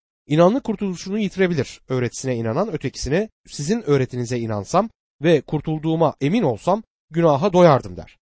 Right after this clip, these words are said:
Öteki de ona içten bir inanlının doyması için ne kadar günah gereklidir diye sorar. Ben bunun muhteşem bir yanıt olduğunu söylemek isterim.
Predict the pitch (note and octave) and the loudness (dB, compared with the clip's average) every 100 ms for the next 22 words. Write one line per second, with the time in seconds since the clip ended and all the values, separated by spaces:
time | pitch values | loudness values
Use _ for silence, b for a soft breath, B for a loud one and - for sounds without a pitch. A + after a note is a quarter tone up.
0 | _ C#3+ F#3 C4+ A#3+ C#3 B2 G3 - - | _ -2 -2 0 2 2 0 -2 -4 -12
1 | - A3 A3+ F#3+ - D3 C3 B2 D3 B3 | -4 -2 0 0 0 0 0 0 -2 -4
2 | F3 D3+ D#3+ F3 A3+ - G#3+ A#3 A#3 F3 | -2 0 2 0 -2 -6 -2 -2 2 4
3 | C3+ G2+ C3+ B2+ G#2+ C#3 B2 A#2+ G#2+ F#2+ | 4 0 -4 -4 -4 -4 -4 -4 -6 -6
4 | G2+ - G2+ D#2+ - _ _ C3 G#3+ C4+ | -8 -8 -10 -12 -20 _ _ 2 2 2
5 | F#3+ A3+ F#3 D#3+ F3+ A3+ A3 G#3 G3 F#3 | -2 -2 -4 -4 -6 -4 -4 0 0 0
6 | C3+ A#2 B2+ F#3+ - D3+ A#2+ - - G2 | -2 -2 -4 -4 0 0 0 -6 -10 -10